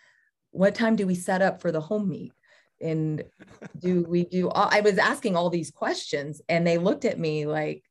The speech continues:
"Where did you come from?" Um, we have people for that. And so it's, it, it's definitely different, but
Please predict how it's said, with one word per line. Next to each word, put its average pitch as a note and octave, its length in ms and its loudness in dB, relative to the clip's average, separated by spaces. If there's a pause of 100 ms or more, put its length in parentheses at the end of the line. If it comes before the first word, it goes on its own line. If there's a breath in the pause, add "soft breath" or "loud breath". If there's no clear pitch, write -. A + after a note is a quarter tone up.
(180)
"Where A#3 220 -2
did G#3 160 -4
you F#3+ 80 -2
come B3+ 280 -2
from?" - 360 -6 (320 loud breath)
Um, E3 520 2
we A3+ 120 2
have C#4 180 -2
people F#4+ 320 0
for D#3 160 -2
that. C#3+ 300 -8 (320 loud breath)
And F3+ 200 2
so F3 640 2
it's, - 580 -4 (380)
it, - 180 -18 (560)
it's F#3+ 280 -6
definitely G#3 420 2
different, E3 600 -4
but D3+ 260 2